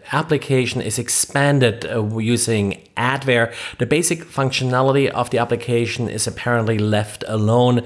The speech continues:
Just ads are being injected into anything, any website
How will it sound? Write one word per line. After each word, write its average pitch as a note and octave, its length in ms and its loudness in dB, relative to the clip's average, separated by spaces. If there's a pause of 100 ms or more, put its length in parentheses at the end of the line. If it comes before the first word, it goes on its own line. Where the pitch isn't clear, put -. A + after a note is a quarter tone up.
(340)
Just A2 460 0 (120)
ads A#2+ 380 0
are A2+ 160 2
being A2 320 2
injected G#2+ 760 0 (100)
into B2+ 300 0
anything, A2 840 2
any B2 140 0
website G#2+ 580 0